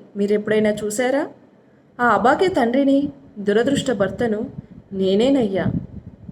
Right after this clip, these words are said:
అటు ఇద్దరిని పోగొట్టుకొని తను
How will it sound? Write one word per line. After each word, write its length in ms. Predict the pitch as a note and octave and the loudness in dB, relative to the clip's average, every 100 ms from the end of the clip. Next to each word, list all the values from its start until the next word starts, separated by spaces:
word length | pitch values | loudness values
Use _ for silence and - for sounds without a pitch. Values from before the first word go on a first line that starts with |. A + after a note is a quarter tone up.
| - - _ - - - - - _ - | -20 -20 _ -20 -20 -16 -16 -18 _ -16
అటు 140 | G3 G#3+ | -6 -4
ఇద్దరిని 440 | G3+ A3 B3 C#4 | -2 0 0 0
పోగొట్టుకొని 920 | C#4 A3+ G#3 G#3 G#3+ G#3 G3 C#4+ F4+ - - - - - - - | -2 -4 -2 -4 -6 -6 -4 -4 -4 -8 -14 -20 -20 -20 -14 -4
తను 320 | G#3 G#3 - | -2 -2 -4